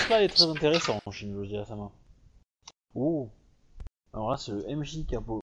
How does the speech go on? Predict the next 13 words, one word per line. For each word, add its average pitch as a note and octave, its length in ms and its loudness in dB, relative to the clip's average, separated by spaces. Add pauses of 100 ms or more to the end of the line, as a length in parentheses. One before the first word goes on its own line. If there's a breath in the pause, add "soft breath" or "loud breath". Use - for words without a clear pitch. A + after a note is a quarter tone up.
(100)
qui A2+ 80 -6
a, G#2+ 60 -4 (240)
qui - 80 -10
a, G2+ 340 -8
qu'il - 100 -18
faut - 100 -10
qu'il B2 100 -4
retrouve A2+ 280 -8
dans C3+ 100 -6
ses A#2 140 -8
notes. - 380 -8 (500)
Mais, A2 200 -10
euh, G2 320 -8